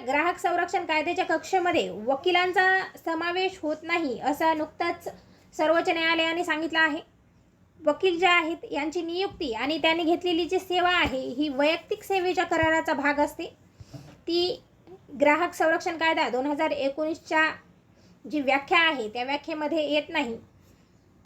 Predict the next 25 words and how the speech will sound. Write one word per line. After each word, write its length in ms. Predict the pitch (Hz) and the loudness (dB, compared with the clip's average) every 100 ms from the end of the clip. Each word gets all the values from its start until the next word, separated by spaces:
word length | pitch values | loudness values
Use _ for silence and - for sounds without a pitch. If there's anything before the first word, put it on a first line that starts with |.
| - | 0
त्यामुळे 300 | 277 311 320 | 0 4 2
हे 240 | 277 320 | 2 0
जे 120 | 302 | 0
वकील 380 | 320 277 285 349 | 2 0 0 0
आहेत, 220 | 311 302 311 | 2 2 0
यांना 280 | 277 285 285 | 0 0 0
ग्राहक 280 | 262 285 | 0 0
संरक्षण 420 | 285 285 285 311 262 | 0 0 0 -2 0
कायदा 260 | 262 269 | 2 2
दोन 160 | 254 254 | 0 -2
हजार 200 | 254 262 | 0 2
एकोणीसनुसार 760 | 240 240 302 302 294 285 254 220 - _ _ - | 0 0 -6 -4 -6 -2 0 0 -6 _ _ -8
या 160 | 262 | -2
कायद्याच्या 420 | 285 302 285 294 285 | 2 2 2 -2 -2
कक्षेमधून 680 | 269 262 277 254 254 294 453 - - | -2 -4 -6 -2 -2 -2 -6 -10 -2
वगळण्यात 540 | 262 277 285 285 339 | 2 4 4 0 0
आलेला 320 | 311 240 240 | 0 0 0
आहे. 260 | 233 220 226 - _ - - _ _ _ _ _ - | -2 -4 -8 -12 _ -20 -20 _ _ _ _ _ 2
त्यामुळे 400 | 311 311 247 247 | 4 4 2 2
सध्या 280 | 277 214 | -2 0
ही 260 | 269 262 320 - _ - | 0 0 -2 -6 _ -2
चर्चेमध्ये 520 | 277 269 233 220 226 | -2 0 -2 -2 0
आहे. 260 | 277 190 202 - - | 0 -2 -10 -16 -10
आलं 140 | 247 | 0
लक्षात? 300 | 294 - 320 | 0 2 -2